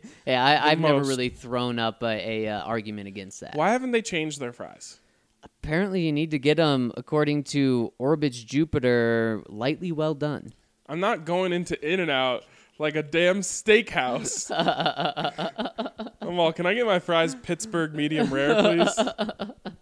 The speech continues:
Speaker 1: Oh, you wouldn't want that from In-N-Out.
Speaker 2: <laughs> Yeah, seriously. Okay, so, uh, this next one's from Yeti Roar. He says, "Okay, okay, okay, I see you, R K.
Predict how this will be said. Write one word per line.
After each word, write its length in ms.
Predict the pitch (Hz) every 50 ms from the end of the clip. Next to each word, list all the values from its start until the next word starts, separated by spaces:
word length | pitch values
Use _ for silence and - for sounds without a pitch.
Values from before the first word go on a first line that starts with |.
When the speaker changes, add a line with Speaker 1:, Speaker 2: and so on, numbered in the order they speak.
| _ - 175 170 _ _ - 156 - 262 285 302 269 - -
Speaker 1:
Oh, 80 | 107 104
you 160 | 98 101 101
wouldn't 200 | 110 110 107 104
want 180 | 98 95 95
that 260 | - 92 87 - - _
from 160 | - 90 85
In-N-Out. 760 | - - - 58 57 - - - - 175 - - - 208 214 -
Speaker 2:
<laughs> 160 | 185 123 120
Yeah, 80 | 120 - -
seriously. 400 | - - - 113 117 - - - - _ - - - - _ - -
Okay, 280 | 156 151 147 135 123 - - -
so, 360 | - 156 156 156 151 147 139
uh, 600 | - 156 147 143 143 139 139 135 131 127 117 - - _ _ _ -
this 160 | 147 143 -
next 200 | 170 165 160 -
one's 160 | 175 160 -
from 200 | - 135 131 127
Yeti 340 | 127 127 143 151 151 135 117
Roar. 300 | 107 101 98 98 101 113
He 80 | 127
says, 220 | 117 - 117 107 - -
"Okay, 320 | 143 151 - 196 180 170
okay, 340 | 180 208 - - 151 135 147
okay, 340 | 196 - - 131 113 117 120
I 100 | 143 170
see 180 | - - 143
you, 140 | 123 113 107
R 140 | 104 107 107
K. 320 | - - 104 104 113 131